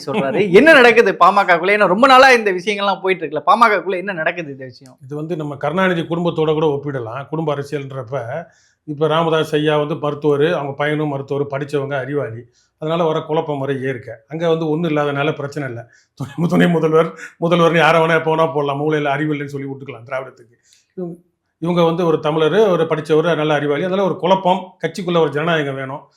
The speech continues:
Speaker 2: அதை வந்து அவங்க மேடையிலே காட்டிட்டாங்க.
Speaker 1: ராமதாஸ் அவர்களுக்கும் அன்புமணி அவர்களுக்கும் ரொம்ப நீண்ட காலமாவே இந்த பிரச்சனை இருக்கு. இவரு ராமதாஸ் அவர்கள் வந்து அ தி மு க கூட்டணியில போகணும்னு நினைச்சாரு. ஆஹ், ராமதாஸ் அவர்கள் வந்து, ஆஹ்,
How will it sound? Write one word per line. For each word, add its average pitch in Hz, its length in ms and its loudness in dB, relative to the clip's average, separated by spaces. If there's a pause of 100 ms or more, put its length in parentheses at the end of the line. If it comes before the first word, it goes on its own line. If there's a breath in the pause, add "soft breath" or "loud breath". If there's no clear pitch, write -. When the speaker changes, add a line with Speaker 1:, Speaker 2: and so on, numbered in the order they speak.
(220)
Speaker 2:
அதை 156 180 0
வந்து 165 160 2
அவங்க 147 320 2
மேடையிலே 160 360 2
காட்டிட்டாங்க. 135 520 -6 (140)
Speaker 1:
ராமதாஸ் 196 500 2
அவர்களுக்கும் 170 360 0
அன்புமணி 208 280 -4
அவர்களுக்கும் 143 640 -4 (360)
ரொம்ப 208 200 4
நீண்ட 233 220 6
காலமாவே 202 340 6
இந்த 190 160 -2
பிரச்சனை 151 380 -4
இருக்கு. 123 240 -6
இவரு 160 520 2
ராமதாஸ் 175 420 4
அவர்கள் 156 240 0
வந்து 175 80 4
அ 156 140 8
தி 175 120 -2
மு 170 60 -2
க 160 80 4
கூட்டணியில 151 520 -6
போகணும்னு 151 220 -8
நினைச்சாரு. 139 520 -4 (420)
ஆஹ், 139 500 2
ராமதாஸ் 175 440 4
அவர்கள் 151 260 -2
வந்து, 147 300 -4 (800)
ஆஹ், 135 300 -2